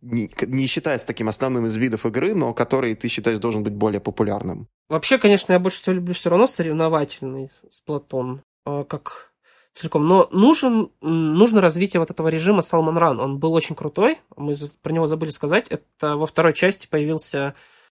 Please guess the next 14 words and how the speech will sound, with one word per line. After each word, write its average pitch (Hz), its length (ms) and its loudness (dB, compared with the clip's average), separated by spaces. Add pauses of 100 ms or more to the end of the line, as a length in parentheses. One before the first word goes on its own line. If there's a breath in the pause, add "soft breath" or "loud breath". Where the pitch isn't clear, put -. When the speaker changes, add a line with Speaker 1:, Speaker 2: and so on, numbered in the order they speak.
(160)
Speaker 2:
режим 165 320 6
такой, 151 340 0 (120)
похожий 156 380 4
на 156 100 4
зомби-мод. 156 720 2 (240)
И 160 60 2
это 170 120 0
была 165 200 6
крутая 180 600 2
идея, 233 580 0
она 156 220 0 (280)
круто 226 260 2
была 160 220 6
реализована. 156 680 4